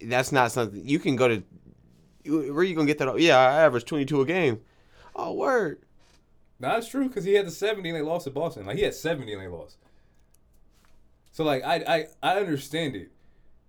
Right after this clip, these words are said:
Speaker 2: and I get where you're coming from. It's just, like,
Speaker 1: Seventy
Speaker 2: even
Speaker 1: points, bro.
Speaker 2: <laughs>
Speaker 1: You gotta think about that. He put up seventy, and not,
Speaker 2: <laughs>
Speaker 1: and his team took. You know what I mean? His team didn't help him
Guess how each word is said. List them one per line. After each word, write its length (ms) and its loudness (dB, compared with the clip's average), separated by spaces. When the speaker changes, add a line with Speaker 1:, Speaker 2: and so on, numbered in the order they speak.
Speaker 2:
and 100 -4
I 100 -2
get 180 -2
where 100 0
you're 140 -6
coming 260 -4
from. 240 -14
It's 220 -4
just, 320 -10
like, 380 -8
Speaker 1:
Seventy 600 0
Speaker 2:
even 220 4
Speaker 1:
points, 320 6
bro. 240 4
Speaker 2:
<laughs> 0 -
Speaker 1:
You 180 4
gotta 240 6
think 260 2
about 320 0
that. 140 -2
He 100 2
put 200 4
up 160 4
seventy, 640 0
and 200 0
not, 200 6
Speaker 2:
<laughs> 80 -12
Speaker 1:
and 100 4
his 220 2
team 400 -2
took. 220 -6
You 100 0
know 80 4
what 60 4
I 20 6
mean? 120 6
His 120 2
team 300 2
didn't 220 0
help 280 2
him 320 -4